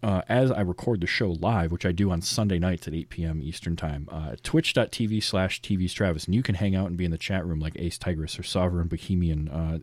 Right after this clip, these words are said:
Danny Ora was in there earlier, and I love to see that. I'm always reading the chat, so whatever you're saying in there,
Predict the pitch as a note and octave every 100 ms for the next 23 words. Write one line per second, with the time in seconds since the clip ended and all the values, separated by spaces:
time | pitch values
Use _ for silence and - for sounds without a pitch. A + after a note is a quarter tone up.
0 | - A#2 F#2 F2+ F2 F2+ E2 E2 D#2+ D#2
1 | E2+ F2+ D#2+ - - - - - G2+ G2+
2 | A2 - - G2 F2 F2+ F#2+ A2+ A2 G#2+
3 | G#2+ F#2 - F#2 D#2+ - - D#2+ D#2+ G#2+
4 | B2 B2+ - B2+ A2 F#2+ F#2